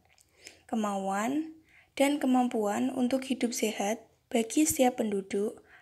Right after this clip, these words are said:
agar dapat mewujudkan derajat kesehatan yang optimal. Untuk mencapai tujuan tersebut, dibutuhkan upaya pengelolaan berbagai sumber daya pemerintah maupun masyarakat, sehingga dapat disediakan pelayanan kesehatan yang efisien,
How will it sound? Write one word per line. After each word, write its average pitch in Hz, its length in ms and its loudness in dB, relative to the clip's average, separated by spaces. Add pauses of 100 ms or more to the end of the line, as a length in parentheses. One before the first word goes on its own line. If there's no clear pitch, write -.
(160)
agar 262 320 2
dapat 262 400 2
mewujudkan 262 640 2
derajat 254 480 2
kesehatan 262 640 2
yang 254 80 2
optimal. 185 800 -4 (880)
Untuk 302 320 0
mencapai 269 400 2
tujuan 247 400 2
tersebut, 240 720 -2 (320)
dibutuhkan 262 640 2
upaya 285 480 2
pengelolaan 262 880 2
berbagai 247 480 4
sumber 269 320 2
daya 247 240 4
pemerintah 220 800 -4 (480)
maupun 247 320 4
masyarakat, 240 800 0 (400)
sehingga 262 560 6
dapat 285 400 2
disediakan 254 880 2
pelayanan 254 480 4
kesehatan 262 640 2
yang 254 80 0
efisien, 240 800 -2